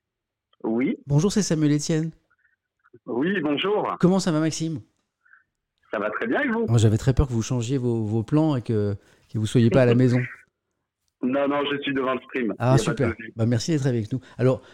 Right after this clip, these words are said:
Speaker 2: euh, là, on a eu quelqu'un, euh, à l'instant, euh, Maxime, euh, qui est
Speaker 1: Oui, oui, bah, d'ailleurs, c'est très rigolo. Je pense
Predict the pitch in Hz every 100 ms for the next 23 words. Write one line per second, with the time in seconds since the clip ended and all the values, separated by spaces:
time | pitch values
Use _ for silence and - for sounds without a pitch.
0 | - 117 190 139 147 165 160 147 165 185
1 | 156 120 120 120 - 214 311 _ 117 107
2 | 104 104 104 - 277 - _ - - 104
3 | 104 - 240 - 135 233 226 226 135 135
4 | 127 107 127 151 185 135 117 151 135 135
5 | 175 190 151